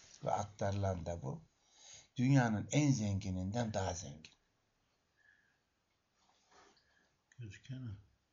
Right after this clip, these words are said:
Speaker 1: Görünen bu şimdi. O zaman bizim bir insanın bizim elimizle Allah'ın ona hidayet vermesini sağlamak için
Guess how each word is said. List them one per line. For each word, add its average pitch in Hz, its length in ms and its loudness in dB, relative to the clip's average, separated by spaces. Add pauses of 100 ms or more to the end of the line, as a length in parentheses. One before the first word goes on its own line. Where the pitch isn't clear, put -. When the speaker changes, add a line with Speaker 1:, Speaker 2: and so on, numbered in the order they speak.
(360)
Speaker 1:
Görünen 104 580 0 (140)
bu 110 80 -2
şimdi. 80 420 0 (540)
O 143 100 6
zaman 110 480 4
bizim 120 360 -2 (1000)
bir 135 280 2
insanın 98 680 0 (260)
bizim 120 340 0
elimizle 87 680 -4 (1040)
Allah'ın 107 480 2
ona 95 220 -2
hidayet 107 580 2
vermesini 95 520 -2
sağlamak 107 640 0
için - 360 -6